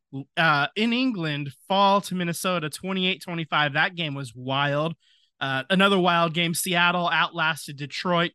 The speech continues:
forty-eight forty-five. Love that for fantasy football if you got any piece of that game. Uh, Atlanta over Cleveland twenty-three twenty. Dallas beat Washington twenty-five ten.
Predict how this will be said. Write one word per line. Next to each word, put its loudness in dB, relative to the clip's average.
forty-eight -2
forty-five. -2
Love 0
that 0
for -16
fantasy -4
football -8
if -12
you -16
got -6
any -6
piece -8
of -14
that -4
game. -12
Uh, -2
Atlanta 4
over 2
Cleveland -2
twenty-three -4
twenty. -4
Dallas 2
beat -8
Washington 0
twenty-five -2
ten. 0